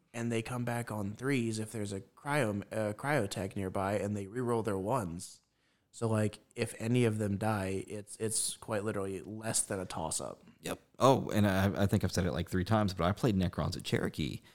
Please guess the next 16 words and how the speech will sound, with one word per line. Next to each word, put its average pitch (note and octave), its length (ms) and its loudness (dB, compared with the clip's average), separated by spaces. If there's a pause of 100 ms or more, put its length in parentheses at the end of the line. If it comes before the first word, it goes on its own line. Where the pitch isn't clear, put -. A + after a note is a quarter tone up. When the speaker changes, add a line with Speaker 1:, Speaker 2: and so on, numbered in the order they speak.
(340)
Speaker 2:
and F2+ 100 0
I F2+ 60 8
went G#2 160 8
into G#2 180 10
a F#2+ 40 8
twenty-man F#2+ 460 6
blob F#2 280 2
with F2+ 100 0
some F2 140 4
incubi, F2+ 440 6
and F2 140 4
I'm F2 180 6
used A2+ 240 4
to F2+ 80 4
them F2+ 220 8
just F2+ 260 2